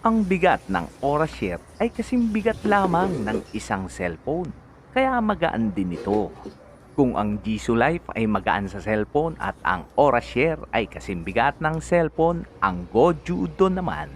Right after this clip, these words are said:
ay mas mabigat sa cellphone. Meron din itong five speed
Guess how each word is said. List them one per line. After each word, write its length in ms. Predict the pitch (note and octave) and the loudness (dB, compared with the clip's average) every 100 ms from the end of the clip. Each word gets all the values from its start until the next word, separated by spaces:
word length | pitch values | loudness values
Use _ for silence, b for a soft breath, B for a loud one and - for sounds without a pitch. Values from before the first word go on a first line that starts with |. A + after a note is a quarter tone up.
| - - | -10 0
ay 240 | A3 G#3+ | 0 2
mas 320 | G#3+ - - | 0 -2 -2
mabigat 560 | E3+ D3+ B2+ A#2+ F#2 - | 0 2 2 0 0 -6
sa 160 | F2 | -8
cellphone. 560 | D#2+ F#2+ F2+ B2+ C#3+ G2 - - - | -2 -2 0 0 0 -2 -8 -18 0
Meron 400 | A3 B3+ A#3 A3+ | 6 6 6 4
din 240 | G#3 A3 G#3+ | 2 2 2
itong 400 | - G#3+ F#3+ - | 4 4 2 2
five 320 | B2+ A#2+ G2+ | 2 2 -2
speed 400 | - - F#3 | -8 -4 -4